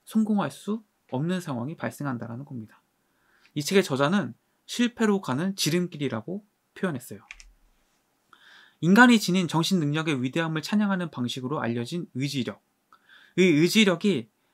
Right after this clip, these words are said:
강한 힘을 발휘하려면 조건이 있습니다. 뭐냐? 그것은 바로 타이밍입니다.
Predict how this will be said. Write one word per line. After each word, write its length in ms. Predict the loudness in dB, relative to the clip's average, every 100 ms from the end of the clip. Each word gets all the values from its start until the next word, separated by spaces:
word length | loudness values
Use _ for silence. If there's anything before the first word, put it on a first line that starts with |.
| _
강한 340 | -2 4 6 6
힘을 200 | 2 0
발휘하려면 760 | -4 -2 -2 -4 -4 -6 -8 -14 _
조건이 460 | -8 -8 -2 -4 -4
있습니다. 580 | -8 -10 -12 -12 -20 -20 _ _
뭐냐? 400 | -2 0 0 -2 _ _ _ _ -6
그것은 500 | 0 2 2 0 -8
바로 360 | -6 -6 -6 _ _ _ _
타이밍입니다. 760 | 0 2 2 0 -2 -10 -18